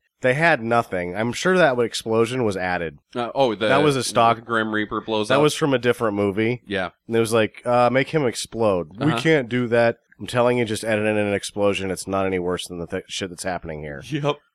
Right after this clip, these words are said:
Speaker 1: And then afterwards, they're like, "I guess that kinda works." Yeah, it, well, it's something.
Speaker 2: It's something. <laughs> I wouldn't say it works. <laughs>
Speaker 1: Yeah, it's something. The, all, it all doesn't work, so it may as well be something.
Speaker 2: Well, I think I had a little bit more fun with this than you guys did, but
Speaker 1: I didn't have a very good time with it at all.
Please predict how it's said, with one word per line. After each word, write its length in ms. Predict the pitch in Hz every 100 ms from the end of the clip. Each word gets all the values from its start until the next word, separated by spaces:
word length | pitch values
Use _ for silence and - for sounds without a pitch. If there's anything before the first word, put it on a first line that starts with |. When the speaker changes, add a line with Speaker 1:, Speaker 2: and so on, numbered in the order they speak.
| - 214
Speaker 1:
And 200 | 104 110
then 180 | 110 107
afterwards, 480 | 110 - 110 104
they're 80 | 117
like, 100 | 123
"I 100 | 170
guess 200 | 214 208
that 140 | 196 190
kinda 220 | 202 190
works." 420 | 226 220 - -
Yeah, 360 | 92 101 117 120
it, 220 | 110 104 -
well, 280 | 113 120 120
it's 200 | 110 -
something. 520 | - 101 90 73 147
Speaker 2:
It's 160 | 151 -
something. 560 | 170 151 107 113 110 147
<laughs> 40 |
I 100 | 120
wouldn't 300 | 123 101 95
say 220 | - 92
it 120 | 82
works. 680 | 82 104 131 87 - - -
<laughs> 160 | 330 - 240 202 -
Speaker 1:
Yeah, 220 | - 113 107
it's 120 | -
something. 520 | 120 101 - 78 67 _ -
The, 120 | 131
all, 220 | 131 151
it 100 | 160
all 200 | 156 170 147
doesn't 280 | 127 110 113
work, 260 | 120 98
so 140 | - 101
it 60 |
may 160 | 104 107
as 140 | 95
well 100 | 104
be 140 | 92 90
something. 540 | - 92 76 73 64 _ _ _ _ _ _
Speaker 2:
Well, 140 | 147 165
I 140 | 175
think 180 | 214 214
I 120 | 147
had 180 | 127 117
a 60 | 98
little 180 | 101
bit 140 | 92 90
more 160 | 85
fun 240 | - 87 78
with 120 | 73
this 180 | 80 -
than 120 | 82
you 80 | 76
guys 220 | - 78
did, 200 | 73 76
but 100 | 90
Speaker 1:
I 100 | 143
didn't 200 | 185 151
have 140 | 127 120
a 40 |
very 200 | 113 107
good 140 | 95 90
time 220 | 117 101
with 140 | 90
it 100 | 87
at 80 | 90
all. 320 | 87 67 57